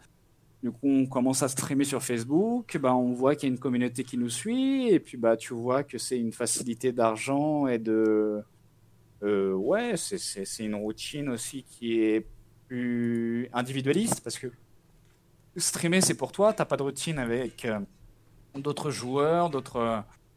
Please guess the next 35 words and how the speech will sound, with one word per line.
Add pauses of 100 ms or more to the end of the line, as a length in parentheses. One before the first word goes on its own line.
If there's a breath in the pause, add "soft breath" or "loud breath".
(560)
enfin,
voilà,
quoi,
c'est,
c'est
quelque
chose
qui
te
montre
que,
bah,
finalement,
tu
peux
gagner
ton
argent
tout
seul
tout
en
jouant
aux
jeux
vidéo
et
t'as
pas
besoin
d'être
en
conflit
avec,
euh,